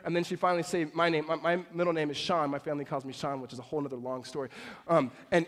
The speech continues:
and she'd finally say my name, and she'd pray about some things and pray for some things, and then I'd walk out going like, "Yes, I'm good to go," right?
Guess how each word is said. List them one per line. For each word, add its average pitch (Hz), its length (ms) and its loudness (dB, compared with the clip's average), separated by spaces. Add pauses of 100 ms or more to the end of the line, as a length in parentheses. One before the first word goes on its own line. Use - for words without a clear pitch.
and 165 120 2
she'd 226 220 2
finally 226 300 4
say 220 180 8
my 202 180 4
name, 208 240 4
and 190 80 0
she'd 175 200 -8
pray 202 160 4
about 190 240 4
some 190 120 -2
things 190 320 0
and 165 100 -4
pray 196 140 0
for 185 120 -4
some 180 120 -4
things, 196 300 0
and 170 160 -4
then 233 60 0
I'd 208 120 2
walk 190 220 4
out 165 80 -2
going 151 160 -4
like, 120 180 -12
"Yes, - 280 -4
I'm 147 100 -6
good 151 160 -6
to 151 60 -4
go," 170 160 4
right? 151 320 2